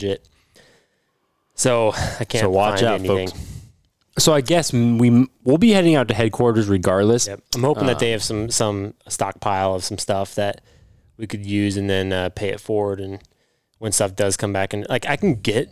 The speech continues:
Speaker 1: things, but, like, not by next week. Um, and, but I can't find primers anywhere.
Speaker 2: Oh, no.
Speaker 1: Can't find primers. I can get some powder, but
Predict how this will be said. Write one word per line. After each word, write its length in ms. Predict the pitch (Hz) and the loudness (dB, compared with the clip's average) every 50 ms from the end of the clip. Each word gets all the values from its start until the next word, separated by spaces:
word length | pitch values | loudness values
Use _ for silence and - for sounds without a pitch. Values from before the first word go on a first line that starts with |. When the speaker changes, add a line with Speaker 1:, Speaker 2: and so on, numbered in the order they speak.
| _ _ | _ _
Speaker 1:
things, 540 | _ - 147 147 151 165 180 175 - - - _ _ _ _ _ _ _ _ - - - _ _ _ _ _ _ _ _ _ _ | _ -2 0 2 2 0 0 -2 -4 -6 -8 _ _ _ _ _ _ _ _ -20 -20 -20 _ _ _ _ _ _ _ _ _ _
but, 220 | - 127 117 110 104 | -2 0 0 0 0
like, 320 | 107 101 95 95 - - _ _ _ _ _ _ - | -2 -2 -4 -6 -10 -18 _ _ _ _ _ _ -10
not 420 | 113 110 107 107 104 104 110 - _ _ _ _ | -4 -2 -2 0 0 -2 -4 -8 _ _ _ _
by 100 | - 101 | -6 -4
next 340 | 98 98 92 92 - - - | -2 -2 -2 -4 -6 -10 -10
week. 240 | 110 107 107 - - _ _ _ _ _ _ _ _ _ _ _ _ _ _ _ _ _ _ _ _ _ _ | -12 -12 -12 -16 -20 _ _ _ _ _ _ _ _ _ _ _ _ _ _ _ _ _ _ _ _ _ _
Um, 380 | 117 113 104 98 95 95 98 - _ | -4 -2 -2 -2 -2 -4 -6 -8 _
and, 320 | 131 120 113 107 107 104 98 | -2 -2 0 0 -2 -2 -2
but 160 | 120 120 - | -2 -2 -2
I 140 | - 127 120 | -4 -4 -4
can't 260 | - - 156 143 117 | -2 -2 -2 0 0
find 220 | - 135 120 110 98 | 0 -2 -2 -2 -2
primers 400 | - 120 110 104 101 95 95 95 | -4 -4 -2 -2 -2 -2 -2 -2
anywhere. 400 | 92 92 92 92 90 90 92 - _ _ _ _ _ _ _ - | -2 -2 -4 -4 -6 -8 -10 -14 _ _ _ _ _ _ _ 0
Speaker 2:
Oh, 180 | 139 104 90 87 | 2 2 2 0
no. 440 | 87 87 87 90 90 90 87 87 | 0 2 2 2 2 2 2 0
Speaker 1:
Can't 220 | - - - 123 120 | 0 -2 -4 -4 -2
find 220 | - 135 123 107 | 0 -2 -2 -2
primers. 380 | - - 117 113 113 113 110 - | -2 -4 -4 -2 -2 -2 -2 -2
I 80 | 120 110 | -2 -2
can 160 | - 110 104 | -2 -4 -2
get 160 | 101 123 120 | -2 0 0
some 180 | - - 123 110 | 0 0 0 0
powder, 460 | - 113 113 107 104 107 107 104 - - - - - - - | 0 -2 0 0 2 2 2 0 -2 -6 -14 -20 -20 -20 -14
but 320 | - 110 104 95 98 - | -4 -2 0 0 0 -4